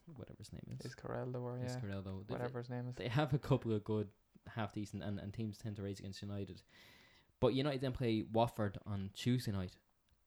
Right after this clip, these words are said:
Speaker 1: away. And Watford score against everyone.
Speaker 2: See, I, I, I, I don't want to really jump off the defenders here, but I think those two games, seeing as Lukaku's played at the weekend gone, in midweek,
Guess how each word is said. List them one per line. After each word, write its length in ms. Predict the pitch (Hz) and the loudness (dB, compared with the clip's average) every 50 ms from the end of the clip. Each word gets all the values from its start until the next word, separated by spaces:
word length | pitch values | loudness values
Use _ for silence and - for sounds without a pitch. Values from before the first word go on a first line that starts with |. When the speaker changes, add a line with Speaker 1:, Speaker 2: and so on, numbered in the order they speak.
| _ _ - | _ _ 2
Speaker 1:
away. 420 | 113 104 107 113 110 107 98 95 - - _ _ _ _ _ _ _ _ _ _ _ - | 4 6 6 6 6 6 4 2 -2 -8 _ _ _ _ _ _ _ _ _ _ _ -6
And 100 | 110 101 | -2 0
Watford 420 | 104 120 120 117 - 120 104 92 107 | 0 0 0 0 0 0 -2 -2 -2
score 300 | - - - 104 98 95 | -6 -2 2 2 4 4
against 300 | 92 87 87 85 - - - | 2 0 -2 -6 -8 -10 -6
everyone. 320 | - 110 95 104 90 80 82 - - _ _ _ _ _ _ - - _ - - | -4 0 2 2 2 0 -2 -8 -14 _ _ _ _ _ _ -20 -20 _ -16 -10
Speaker 2:
See, 120 | - 123 117 - | -6 -4 -2 0
I, 100 | 139 143 | 0 0
I, 300 | - - 139 151 156 - - - 165 143 135 143 - _ _ _ _ _ _ _ - - | 0 0 0 0 -2 -4 -6 -12 -16 -16 -16 -18 -18 _ _ _ _ _ _ _ -10 -8
I, 200 | 117 - - 131 | -6 -2 -2 -2
I 40 | 127 | 0
don't 160 | 123 143 151 | 2 4 4
want 180 | 151 151 139 127 | 4 4 4 2
to 100 | 127 120 | 0 0
really 300 | 120 123 127 123 120 120 123 | 2 2 2 2 0 -2 0
jump 240 | - 123 123 120 - | 0 0 2 4 4
off 260 | 120 120 120 - - - | 4 4 4 2 -2 -2
the 220 | 131 120 123 117 - _ - | 0 0 0 -2 -6 _ -12
defenders 420 | 147 - - 120 123 123 123 120 | -2 0 2 2 2 2 0 0
here, 200 | - 113 110 110 - | 0 0 0 0 0
but 100 | - - | 0 0
I 80 | 131 131 | 0 0
think 220 | - 131 127 - | -2 -4 -2 0
those 240 | - 135 135 131 127 | 2 2 2 2 0
two 220 | - - 135 131 | -2 0 0 2
games, 460 | 127 127 123 123 117 113 113 120 - - - | 4 4 4 4 4 2 -2 -6 -8 -12 -14
seeing 260 | - - 139 139 139 | -8 -6 -4 -2 -2
as 100 | 135 123 | -2 -2
Lukaku's 500 | 131 127 - 135 127 127 123 - 123 120 | -4 0 2 4 4 4 2 0 -2 -2
played 420 | - - 131 127 120 113 113 113 - _ _ _ _ _ _ _ _ _ _ _ _ _ _ _ _ _ - | 0 2 4 4 4 4 0 -2 -8 _ _ _ _ _ _ _ _ _ _ _ _ _ _ _ _ _ 2
at 160 | 127 131 - | 2 2 4
the 80 | 135 | 2
weekend 400 | 131 131 131 127 131 123 123 120 | 2 0 0 0 0 0 2 4
gone, 360 | - 123 120 113 117 113 113 117 - _ _ _ _ _ - | 4 6 6 6 4 2 -2 -8 -12 _ _ _ _ _ -4
in 180 | 131 131 135 135 | -2 -2 0 0
midweek, 540 | 131 127 120 117 123 117 120 120 - - | 0 0 0 0 0 0 -2 -4 -8 -16